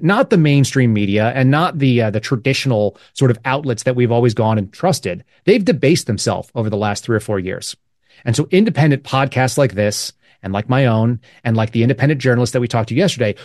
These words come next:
are the only people that are really going to be able to swing the balance back. And the credibility is gonna be hard won for these institutions that refuse to acknowledge it until we have a course correction.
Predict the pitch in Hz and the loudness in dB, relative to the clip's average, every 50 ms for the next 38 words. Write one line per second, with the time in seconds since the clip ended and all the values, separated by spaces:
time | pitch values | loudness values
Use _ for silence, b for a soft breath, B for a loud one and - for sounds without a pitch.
0 | B B - 147 156 185 208 - 208 220 285 285 269 - - 185 196 - 180 147 | B B 0 2 4 4 2 4 2 2 4 4 0 0 0 -2 -2 0 2 2
1 | 147 139 123 110 123 147 170 170 139 143 131 120 127 127 117 117 117 - - 120 | 2 2 2 4 4 4 4 4 4 4 2 2 2 2 2 0 -2 -2 -2 -2
2 | 110 107 107 110 104 160 170 170 135 110 - - - - - - _ _ _ _ | 0 0 0 0 0 0 0 0 0 -2 -4 -8 -12 -14 -14 -16 _ _ _ _
3 | _ _ _ _ _ _ _ _ _ 135 131 135 - - - 240 247 190 170 185 | _ _ _ _ _ _ _ _ _ 0 2 2 2 2 4 4 4 4 6 4
4 | 185 160 143 123 107 131 120 110 117 110 - - 147 143 151 135 113 117 120 113 | 6 6 4 4 4 2 2 2 0 0 0 0 2 2 4 4 2 2 2 0
5 | 98 95 - 110 113 98 110 101 - - 107 - 120 110 - 104 90 82 113 104 | 0 -2 -2 -2 0 0 0 -2 -2 -4 -2 0 0 0 0 -2 -4 -6 -6 -6
6 | - 107 - - 123 123 123 113 - 107 104 90 101 98 95 92 87 92 - B | -6 -8 -8 -2 0 0 0 0 0 -2 -2 -2 -2 -2 -2 -2 -4 -6 -10 B
7 | B B B - 117 - 147 151 165 147 147 151 131 127 - 131 120 110 - - | B B B -8 -2 0 2 2 4 2 2 2 0 0 0 0 0 0 0 -2
8 | 101 92 87 - - - - | -4 -4 -4 -8 -12 -14 -16